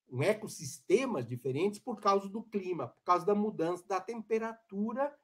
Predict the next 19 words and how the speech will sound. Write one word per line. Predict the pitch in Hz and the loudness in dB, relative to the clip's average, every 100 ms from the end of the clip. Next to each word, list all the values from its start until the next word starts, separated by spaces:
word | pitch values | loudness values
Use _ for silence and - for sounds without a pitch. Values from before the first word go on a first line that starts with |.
| _ _ - | _ _ 2
e, | 180 | 4
às | 208 | 4
vezes, | 139 165 185 | 2 2 2
inclusive, | 233 254 269 151 160 196 | 0 -2 -4 -2 -4 -4
do | 214 | -6
próprio | 208 190 190 247 | 0 0 0 -12
clima. | - 208 202 104 - _ _ _ _ _ - | -4 2 2 0 -8 _ _ _ _ _ -2
Quando | 254 262 | 0 0
chega | - 247 233 208 | 2 4 8 8
no | 202 277 | 8 6
Nordeste, | 165 113 - 135 233 - - - _ _ _ - | 6 4 2 0 0 -4 -16 -20 _ _ _ -4
mantém-se | 147 160 156 131 160 170 170 - 165 | 4 6 6 2 2 4 0 -6 -12
com | - | -6
umidade, | 165 165 170 165 139 156 160 156 151 | -2 0 0 0 2 4 4 2 -4
mantém-se | 160 165 156 160 160 156 165 | -4 -4 -4 0 0 0 -4
com | 160 | -2
aquela | 160 - 160 160 | -2 0 2 2
mesma | 156 160 160 180 | 2 0 0 -2
vegetação, | 160 165 170 170 202 202 202 233 277 | -2 -4 -6 -2 -2 2 4 4 0